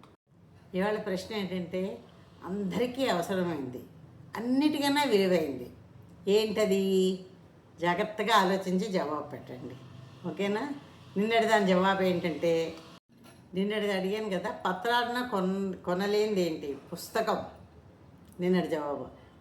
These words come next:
అలాగే మొత్తం వీడియో అంతా చూసి ఇది ఇవాళ అడిగిన ప్రశ్నకి జవాబు పెట్టి నాకు సపోర్ట్ చేయండి. Thank you.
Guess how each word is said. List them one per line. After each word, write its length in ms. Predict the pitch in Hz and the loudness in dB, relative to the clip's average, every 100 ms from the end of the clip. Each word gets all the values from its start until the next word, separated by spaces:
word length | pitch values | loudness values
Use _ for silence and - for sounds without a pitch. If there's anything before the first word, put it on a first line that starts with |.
| 156 | -2
అలాగే 200 | 175 190 | 0 2
మొత్తం 440 | 196 175 - 190 | 2 -2 -2 0
వీడియో 340 | 175 170 196 185 | 0 0 0 0
అంతా 220 | 180 185 | 0 -2
చూసి 600 | 185 151 156 247 277 - - - - 185 | -4 -6 -6 -4 -4 -6 -14 -20 -12 -2
ఇది 120 | 175 | 2
ఇవాళ 380 | 175 151 185 196 | 2 2 2 4
అడిగిన 280 | 175 180 | 4 2
ప్రశ్నకి 400 | 180 151 - 175 | 0 -4 -4 -4
జవాబు 460 | 156 160 156 160 - | -2 -2 0 -2 -2
పెట్టి 460 | 196 185 - 302 - - - - - | -4 -4 -6 -6 -8 -12 -20 -20 -14
నాకు 180 | 135 - | -12 -6
సపోర్ట్ 440 | 151 - 113 - | -6 -6 -12 -12
చేయండి. 440 | 104 - - - | -14 -16 -18 -6
Thank 300 | 202 190 160 | -4 -4 -4
you. 180 | 151 147 | -6 -8